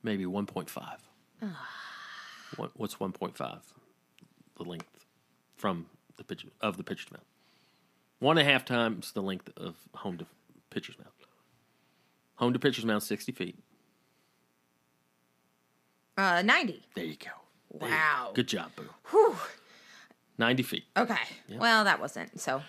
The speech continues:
Speaker 2: I missed it. It's okay.
Speaker 1: And you, you
Speaker 2: That
Speaker 1: may not appreciate this, but, like, I was watching, uh, I, I always rewatch the Ken Burns baseball documentary, uh,
Speaker 2: Mm-hmm.
Speaker 1: as opening day approaches.
Speaker 2: Mm-hmm.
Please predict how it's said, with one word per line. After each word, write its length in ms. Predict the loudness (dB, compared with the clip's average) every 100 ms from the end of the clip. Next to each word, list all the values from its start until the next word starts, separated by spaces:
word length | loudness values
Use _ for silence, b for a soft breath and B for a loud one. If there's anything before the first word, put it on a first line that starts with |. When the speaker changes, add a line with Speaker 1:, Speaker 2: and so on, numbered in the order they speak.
| -4
Speaker 2:
I 60 | -2
missed 260 | -2 -4
it. 100 | -4 -4
It's 120 | -4
okay. 300 | 0 2 6
Speaker 1:
And 100 | 6
you, 100 | 6
you 220 | 4 4
Speaker 2:
That 120 | 6
Speaker 1:
may 80 | 6
not 180 | 4 0
appreciate 540 | -2 0 0 2 0
this, 240 | 2 2 0
but, 260 | -2 0
like, 160 | 2 4
I 40 |
was 120 | 4 4
watching, 500 | 2 2 -2 -2 0
uh, 260 | 0 -2 -4 0
I, 140 | 2
I 120 | 6
always 260 | 8 6 4
rewatch 460 | 2 4 2 0 -6
the 60 |
Ken 180 | -6 -4
Burns 420 | -2 -4 -6 -8
baseball 400 | -6 -6 -4 -6
documentary, 640 | -4 -6 -6 -10 -8 -10 -12 _ _ _ -2
uh, 60 |
Speaker 2:
Mm-hmm. 100 | 0 0
Speaker 1:
as 280 | -2 -4 -8 -8 -6
opening 260 | -4 -4
day 140 | -4 -6
approaches. 500 | -6 -10 -10 -12 -12 -4
Speaker 2:
Mm-hmm. 200 | -2